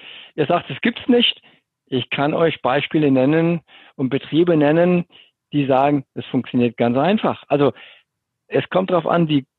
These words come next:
gut meine Stammdaten sind, vor allen Dingen. Kommt, ich, ich könnte jetzt gucken, jetzt gehen wir ins eingemachte Stammdatenmanagement, habe ich meine Stammdaten so aufbereitet, dass ich einfach per Mausklick beispielsweise zehn, zwölf Leistungspositionen, die immer zusammenhören, einfach rüberhole,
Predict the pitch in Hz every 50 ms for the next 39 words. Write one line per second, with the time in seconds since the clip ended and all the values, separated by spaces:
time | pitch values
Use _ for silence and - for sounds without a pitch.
0 | _ _ _ _ _ _ _ _ _ _ - - 233 277 262 - - - 139 131
1 | 120 107 - - - - 147 135 147 147 131 139 147 180 - - 226 202 - 359
2 | 330 349 _ - _ _ _ _ - - - - 233 254 294 349 - _ _ _
3 | _ _ _ _ _ _ _ - 135 127 - - - - - 175 143 - - 147
4 | - 185 - - - - - 190 202 - - - - - - - 156 - - 190
5 | 190 180 160 156 175 202 226 226 226 214 - 202 165 - 165 170 185 190 190 202
6 | 196 - 165 175 196 190 214 185 160 165 190 196 - 190 175 175 165 - - 190
7 | 190 190 180 180 170 160 170 - 180 175 - - - 147 156 170 175 160 - -
8 | - - - - - - 147 143 165 156 - - - 165 170 165 170 151 - -
9 | 151 135 131 131 147 175 - - - 180 175 - 143 135 151 156 - 175 165 -
10 | - 143 143 156 151 151 151 139 - - - - - - - _ _ _ - -
11 | - 180 185 185 185 - - - 156 165 180 185 185 185 180 160 - - - -
12 | - _ _ - - 143 139 139 156 202 196 - 202 165 - - 175 175 165 175
13 | 165 - - 180 170 147 135 156 165 160 - 139 147 147 151 175 165 165 165 165
14 | 165 - 135 135 143 127 127 139 151 156 180 180 165 175 190 214 240 247